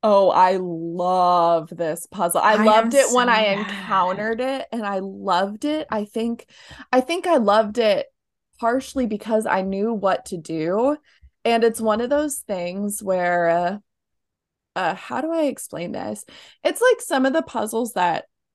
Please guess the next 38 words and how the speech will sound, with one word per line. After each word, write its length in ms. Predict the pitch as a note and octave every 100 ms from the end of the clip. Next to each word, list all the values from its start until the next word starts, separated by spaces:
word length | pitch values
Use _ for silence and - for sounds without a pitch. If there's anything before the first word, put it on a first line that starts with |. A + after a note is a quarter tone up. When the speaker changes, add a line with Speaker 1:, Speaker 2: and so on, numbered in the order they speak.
| -
Speaker 1:
Her 280 | G#3 C4 A#3+
Interactive 680 | A#3+ A3+ F#3 E3 G#3 G#3 G3
would 200 | F3 E3+
give 220 | F3 C#3+
us 360 | D#3 B2+ G#3 - E3+
outside 540 | E3 - - D#3 D#3
of 100 | F3
Nancy 440 | F3 A#2 - -
Drew 260 | - F#3+ F#3
games, 560 | G3 - A3 G#3+ A3 G#3+
Speaker 2:
Mm, 100 | G#3 G#3
Speaker 1:
where 240 | G3+ G#3 G#3
they 180 | - A3
Speaker 2:
yeah. 260 | E3 D#3+ B3+
Speaker 1:
give 100 | D4+
you 180 | F4+ D#4+
enough 680 | A3+ G3 F#3+ D#3 D#3+ C4 -
that 140 | G3+
you 220 | G3+ G3
look 220 | E3+ F#3+
at 100 | G#3+
it 180 | A3+ A#3+
and 120 | G#3+ G3+
you're 120 | G#3+
like, 260 | G#3 G3 - -
"Oh, 400 | B3 A#3+ E3+ D#3+ _ _ _ G3+
I 120 | A3+
think 320 | A3+ A#3+ B3+
I 140 | C#4 B3
know 260 | G#3 F3+
how 200 | F#3 F3+
to 120 | E3+
solve 460 | F3 F3+ C#3 F2+ -
it, 240 | F2+ - -
but 140 | A#3+
I'm 160 | A#3 A#3+
not 240 | A#3+ G#3 -
sure." 600 | - E3 C#2+ A2 G#3+